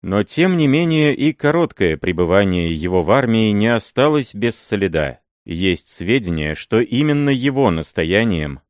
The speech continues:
мы обязаны, что русские войска покинули Дрисский лагерь, не ожидая в нём неприятеля. Лифлянским и Курлянским генерал-губернатором Паулуччи пробыл до тысяча восемьсот двадцать девятого года,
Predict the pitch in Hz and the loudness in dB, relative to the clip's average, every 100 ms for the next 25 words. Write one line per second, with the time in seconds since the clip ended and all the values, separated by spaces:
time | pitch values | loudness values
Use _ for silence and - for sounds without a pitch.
0 | _ - 101 110 90 101 131 98 80 71 | _ -4 0 2 4 4 4 0 -4 -6
1 | 71 _ _ _ _ - - 104 120 131 | -12 _ _ _ _ -10 0 2 2 -2
2 | - 110 95 98 92 - 113 135 - 120 | -2 0 4 2 2 0 0 0 0 -2
3 | - 143 107 82 85 80 104 98 - 101 | 2 2 2 2 -2 0 -2 -2 -6 -2
4 | 90 92 113 120 131 113 _ _ 92 117 | 2 4 2 2 -4 -4 _ _ -2 2
5 | 101 92 82 85 92 87 90 87 90 87 | 2 0 0 2 2 0 -2 0 -2 -4
6 | 98 95 82 - 78 71 71 _ _ _ | -2 0 -2 -4 -6 -6 -8 _ _ _
7 | _ 82 87 - 110 160 156 - 147 143 | _ -4 -4 0 0 0 -2 -2 0 0
8 | - 120 113 120 117 - 110 98 101 101 | 0 0 4 4 2 0 0 2 2 4
9 | 101 101 92 92 95 139 156 147 143 - | 4 4 2 2 4 2 2 0 0 -2
10 | 123 117 110 107 160 - 156 143 117 135 | 0 2 2 2 0 0 -4 -2 2 2
11 | 127 143 110 101 131 143 143 147 127 - | 4 2 4 2 0 -4 -4 -4 -2 -2
12 | 110 123 117 95 107 131 107 104 90 95 | 0 0 2 2 2 -2 -2 0 2 2
13 | 104 107 82 80 76 78 73 | 0 -4 -2 -4 -2 -4 -6